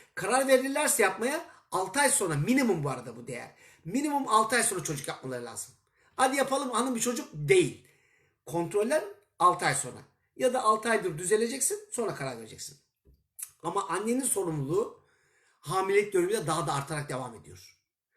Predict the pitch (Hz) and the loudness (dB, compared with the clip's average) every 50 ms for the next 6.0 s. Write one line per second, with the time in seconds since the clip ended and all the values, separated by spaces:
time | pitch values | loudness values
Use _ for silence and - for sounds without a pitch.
0 | _ _ _ _ _ _ _ _ - - 311 320 311 - - 190 185 - - - | _ _ _ _ _ _ _ _ -2 -2 -2 0 -2 -2 2 2 2 2 0 -12
1 | _ _ - - 147 170 185 196 208 226 277 320 330 - 262 233 196 175 170 147 | _ _ -12 -6 -4 -2 -2 -2 0 0 0 -2 0 0 0 0 2 2 0 0
2 | - 165 170 196 - - - - _ _ - - - - 254 285 302 254 269 262 | 0 0 0 -2 -2 -6 -14 -20 _ _ -8 -4 0 2 2 2 2 0 -2 -4
3 | 220 269 262 - 147 185 185 202 220 214 - 262 254 233 196 175 175 180 - - | -4 -4 -4 0 2 2 4 4 2 2 2 2 2 2 0 0 -2 -2 -2 -2
4 | 202 202 202 202 202 220 269 262 233 196 180 156 - - 233 226 196 180 185 143 | -2 0 4 4 4 2 2 -2 -6 -8 -8 -8 -4 -2 -2 -2 2 0 0 0
5 | - 190 180 180 220 233 226 - 156 135 143 135 131 131 127 165 214 - - - | 0 -2 0 2 2 2 0 0 -4 -2 -2 -2 -2 -2 -2 -2 -2 -2 -4 -12